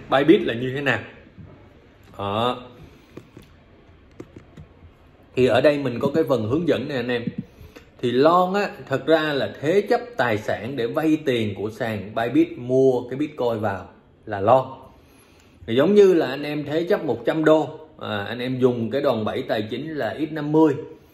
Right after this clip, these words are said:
Để làm gì? Để anh em mua vào không chấm năm Bitcoin. À, anh em có thể mua vào không chấm năm Bitcoin tại giá là chín ngàn.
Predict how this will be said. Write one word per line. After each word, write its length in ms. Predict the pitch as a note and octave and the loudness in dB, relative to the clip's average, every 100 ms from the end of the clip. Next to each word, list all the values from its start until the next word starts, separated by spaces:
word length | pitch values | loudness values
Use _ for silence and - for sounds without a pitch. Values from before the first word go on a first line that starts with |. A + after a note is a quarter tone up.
| _ _ _ | _ _ _
Để 160 | - B2 | -2 0
làm 200 | D3+ C#3+ | 2 4
gì? 180 | D3+ B2 | 4 4
Để 160 | G#2 | 2
anh 160 | C#3+ D#3 | 0 -2
em 280 | D3+ C#3+ C#3 | -6 -6 2
mua 360 | D#3+ E3+ E3+ | 4 4 4
vào 340 | D3 C3+ A2+ G2+ | 2 2 0 -2
không 460 | - C#3+ D#3 D3+ | -6 -8 -6 -6
chấm 380 | C#3+ B2+ C#3+ E3+ - _ - | -6 -6 -8 -12 -16 _ -10
năm 300 | C3 D3 C#3+ B2+ | -4 -4 -4 -6
Bitcoin. 520 | C#3 E3 - D#3 C#3+ A#2 - - | -4 -4 0 2 2 -2 -12 -20
À, 380 | - G2 G#2 A2+ | -10 -6 -4 -6
anh 120 | - A#2 | -6 -8
em 180 | A#2+ | -8
có 100 | A2+ | -8
thể 140 | G2+ G2 | -8 -6
mua 340 | A#2+ B2 B2 | -4 -4 -4
vào 300 | A2+ G2 F#2+ - - _ - | -4 -4 -6 -10 -20 _ -18
không 200 | - A#2+ | -12 -10
chấm 200 | A#2 C3 | -8 -8
năm 180 | C3 A#2 A2 - - - | -8 -10 -12 -16 -20 -14
Bitcoin 420 | C3+ C3+ B2+ A2+ A2 - - _ - | -12 -6 -4 -4 -4 -12 -20 _ -4
tại 260 | G#2 G#2 | -4 -4
giá 400 | A#2+ A#2+ C3 D#3+ D#3 | -4 -4 -6 -8 -12
là 640 | A#2+ A2+ G#2+ G#2 G2 F#2+ - - - - | -10 -4 -2 -2 -4 -8 -12 -20 -20 -2
chín 200 | D#3 G3 | 0 2
ngàn. 200 | E3+ A#2 | 0 -2